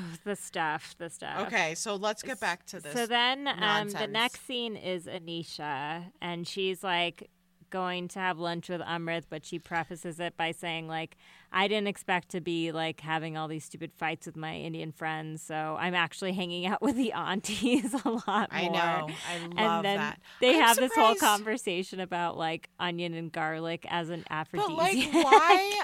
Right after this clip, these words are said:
Speaker 2: I thought it would be more of that. Like, that's what I wanna see for a quarter of, uh, the show.
Speaker 1: Well,
Speaker 2: Am I
Speaker 1: I
Speaker 2: the
Speaker 1: feel
Speaker 2: only
Speaker 1: like they
Speaker 2: one?
Speaker 1: went hard with that type of content in the first few episodes,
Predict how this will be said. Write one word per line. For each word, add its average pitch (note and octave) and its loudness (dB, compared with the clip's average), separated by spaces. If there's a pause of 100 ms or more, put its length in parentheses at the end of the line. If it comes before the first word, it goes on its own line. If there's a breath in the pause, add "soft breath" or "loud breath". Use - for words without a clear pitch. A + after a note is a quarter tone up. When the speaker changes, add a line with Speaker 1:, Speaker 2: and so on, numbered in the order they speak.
(120)
Speaker 2:
I D#4+ 0
thought A4 -2
it A4+ -4
would C4+ -6
be A3 -10
more F3+ -4
of D3+ -8
that. C#3+ -2
Like, F3+ -8
that's - -2
what G4 -6
I F#4 -2
wanna F3 -8
see F3 -8
for F3 -10
a D3+ -12
quarter D#3+ -10
of, - -14 (160)
uh, C3 -8
the C#3 -12
show. G#2+ -10
Speaker 1:
Well, D4 10
Speaker 2:
Am C#3 8
I C#4 10
Speaker 1:
I D4 6
Speaker 2:
the F#4 0
Speaker 1:
feel E4 4
Speaker 2:
only F4 6 (140)
Speaker 1:
like E4+ -2
they G#4 8
Speaker 2:
one? E4 6
Speaker 1:
went D4+ 6
hard F3 0
with G3+ 0
that A3+ 4
type B3 0
of B3 -4
content A3+ -2
in F#3 -4
the F3 -2
first E3+ -4
few E3+ -4
episodes, G#3+ -2